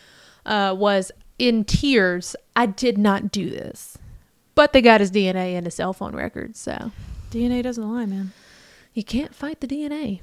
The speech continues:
Speaker 2: Yeah.
Speaker 1: But
Speaker 2: we'll see what happens, though. I mean, this is gonna be some big news, I think,
Speaker 1: if they
Speaker 2: because
Speaker 1: don't have sufficient evidence for all the other murders, it's gonna, or the, you know, the bodies they have found, it's gonna be kind of a letdown for the families and the victims, but
Speaker 2: they're hoping for some type of closure.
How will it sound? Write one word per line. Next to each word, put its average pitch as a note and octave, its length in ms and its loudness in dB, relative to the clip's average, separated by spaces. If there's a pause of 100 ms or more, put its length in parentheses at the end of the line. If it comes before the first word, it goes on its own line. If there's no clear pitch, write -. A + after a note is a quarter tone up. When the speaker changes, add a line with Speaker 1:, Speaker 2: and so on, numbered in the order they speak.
(100)
Speaker 2:
Yeah. G#3 260 -8 (580)
Speaker 1:
But A3 280 6 (240)
Speaker 2:
we'll C#4+ 120 6
see F4+ 200 0
what D#4 140 0
happens, A#3+ 380 -4
though. F#3+ 260 -2
I A3 160 -4
mean, A3 380 0 (140)
this A3+ 360 0
is A#3+ 100 -8
gonna B3 140 2
be A3+ 140 0
some G#3+ 160 -2
big G3+ 180 0
news, G3+ 320 4
I F#3 100 -6
think, - 340 -10
Speaker 1:
if A#3+ 160 4
they A#3+ 260 8
Speaker 2:
because A#3+ 40 -2
Speaker 1:
don't B3+ 240 4
have A3+ 220 -2
sufficient G#3 560 -4
evidence A3 640 -6 (1000)
for G#3+ 320 -2
all G3+ 200 6
the A#3 160 6
other A3+ 160 4
murders, A#3 560 4
it's G3+ 180 0
gonna, G3+ 300 0
or G3 120 2
the, F#3 160 -4 (120)
you G3 160 -4
know, F#3+ 280 -6
the G3+ 80 -4
bodies G3 360 -2
they G#3 140 -4
have F#3+ 100 -4
found, G3 460 -4
it's F#3+ 120 -12
gonna G3 200 -6
be F#3+ 120 -6
kind F#3+ 300 -6
of G3+ 80 -2
a A3 60 0
letdown A3 420 0
for A3+ 80 -4
the A3 80 -4
families A3 580 -4
and G3 160 -2
the G#3 80 0
victims, A3+ 540 -6
but F#3 340 -4
Speaker 2:
they're A3+ 120 -4
hoping A#3 280 -4
for G3 120 -12
some G3 180 -10
type F3+ 200 -10
of F#3 100 -20
closure. - 420 -12